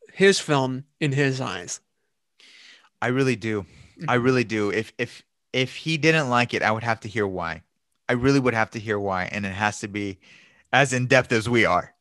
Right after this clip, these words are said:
Speaker 2: you know,
Speaker 1: <laughs>
Speaker 2: just on the contrary. Um, what's not to like about this movie? I mean, other than, 'cause I know Kubrick was very,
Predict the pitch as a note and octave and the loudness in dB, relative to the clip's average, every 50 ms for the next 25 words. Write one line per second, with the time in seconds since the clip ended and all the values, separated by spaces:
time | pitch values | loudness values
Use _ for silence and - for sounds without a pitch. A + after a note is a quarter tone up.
0 | _ - - B2 B2 A#2+ A#2 A2 G#2+ - - - - B2+ A#2 C#3 C3 - C3+ B2 | _ -2 2 2 4 6 6 4 4 2 -2 -8 -10 0 2 2 2 4 4 4
1 | A#2+ A2+ A#2 - - B2 A2 A2 G#2+ - A2+ G2+ F#2 F2+ E2+ E2+ - _ - - | 4 2 0 2 4 4 4 4 2 0 2 2 2 2 0 -4 -6 _ -20 -20
2 | - - - - _ - A2 A2+ A2 A2 G#2 G2 G2 - _ _ _ _ _ _ | -20 -20 -20 -18 _ 0 2 4 6 6 4 2 0 -6 _ _ _ _ _ _
3 | _ _ _ _ _ _ - - B2+ - _ _ _ _ - - - G1+ - B2+ | _ _ _ _ _ _ -10 -10 -10 -10 _ _ _ _ -20 -18 -18 -14 -10 -6
4 | B2 A#2+ D3 D3+ - C#3 B2+ B2 A#2+ A#2 - - A2 F#2+ G2 G2+ G2 F#2 F#2 F2 | 0 2 2 0 0 2 4 4 4 4 2 0 0 0 0 0 0 -2 -4 -4
5 | - F2 F2+ - - F#2 G2 F#2+ F#2+ F2+ E2+ - _ _ _ _ _ _ - - | -4 -6 -12 -12 -12 -12 -12 -12 -12 -14 -16 -18 _ _ _ _ _ _ -4 -2
6 | C#3 D3+ D3+ D3 C#3 - D3 D3+ D#3 E3 D3+ C#3 C#3+ C3+ C3+ C3 B2 A#2+ G#2+ _ | 0 2 2 0 0 2 2 4 4 4 4 4 4 4 4 4 2 -4 -10 _
7 | _ _ _ _ _ _ _ _ _ _ _ _ _ _ _ _ _ _ _ _ | _ _ _ _ _ _ _ _ _ _ _ _ _ _ _ _ _ _ _ _
8 | - - - _ - C3 - - C3+ E3 E3 E3 D#3 D#3 D#3+ F3 F3+ D#3+ - - | -20 -20 -20 _ -16 -16 -16 -12 -6 -4 2 2 4 4 6 6 4 4 2 0
9 | - E3+ D3 D#3 D3 - C3 B2+ B2 G#2 G#2 B2 B2 B2+ B2+ B2+ B2+ B2 B2 A#2 | 0 2 2 2 -2 0 0 0 0 0 4 4 6 6 6 6 4 2 0 -2
10 | - _ | -8 _